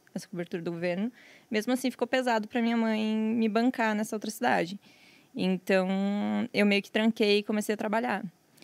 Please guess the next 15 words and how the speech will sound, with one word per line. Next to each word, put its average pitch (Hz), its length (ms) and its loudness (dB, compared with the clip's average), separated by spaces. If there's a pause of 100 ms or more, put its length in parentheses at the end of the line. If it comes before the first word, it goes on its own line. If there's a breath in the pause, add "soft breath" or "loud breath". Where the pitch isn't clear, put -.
(200 loud breath)
Então, 190 160 -4
trabalhei 190 340 2
numa 196 380 4
empresa 196 320 2
de 185 100 -2
veículos 190 540 2
de, 185 720 -2 (240)
é, 190 160 2
rastreamento 202 500 0
de 220 140 -4
carga. 202 460 0 (600)
Então, 185 280 -4
fiz 180 560 -4
rastreamento 190 560 -4
de 170 400 -6